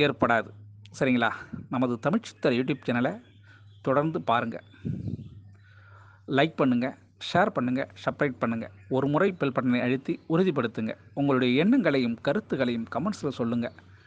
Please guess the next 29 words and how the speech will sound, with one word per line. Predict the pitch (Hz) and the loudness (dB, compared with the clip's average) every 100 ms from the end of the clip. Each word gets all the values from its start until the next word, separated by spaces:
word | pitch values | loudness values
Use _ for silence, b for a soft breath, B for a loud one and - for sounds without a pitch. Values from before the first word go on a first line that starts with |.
| b b - | b b -8
அப்பதான் | 120 139 135 139 - | -2 2 2 2 -2
நம்ம | 131 117 | -6 -2
கொடுக்குற | 135 127 135 117 | -2 2 4 4
ஆடியோ, | 135 143 131 | 4 4 2
வீடியோ | 120 160 156 135 | 2 2 2 2
உடனுக்குடன் | 117 156 202 202 196 143 131 | 4 4 4 2 0 2 2
உங்களுக்கு | 120 127 - | 2 -2 -4
கிடைக்கும். | 117 113 - - | -8 -8 -12 -14
நமது | 151 120 117 113 | -6 -2 -2 0
தமிழ் | 151 202 | -2 -2
சித்தர் | 202 - 127 | -2 0 2
YouTube | 127 123 - | 2 -2 -2
சேனலை | 117 120 - | 0 0 -2
பாருங்க, | 127 120 123 | -4 0 -2
பாருங்க, | 113 123 123 120 | 0 0 2 0
பார்த்துக்கிட்டே | - 135 127 113 123 | 0 -2 0 -2 0
இருங்க, | 117 113 - | -2 -6 -8
கேளுங்க, | 127 123 117 | -2 0 -2
கேளுங்க, | 110 143 139 123 | -2 -2 0 -2
கேட்டுக்கிட்டே | - 143 135 135 | -2 -4 -2 -2
இருங்க. | 117 113 | -2 -2
வாங்க, | 117 156 240 156 - _ b b b b b b - | 2 4 4 0 -4 _ b b b b b b -6
இப்ப | 135 139 | 0 2
இன்றைய | 127 135 131 131 | 2 2 4 4
நாளுக்கான | 151 170 170 139 120 | 4 2 0 0 0
ராசி | 131 170 196 185 | 2 0 0 0
பலனை | 143 135 127 | 0 0 -2
இப்ப | 117 151 131 | -2 -2 0
பார்ப்போம். | 123 - | -2 -6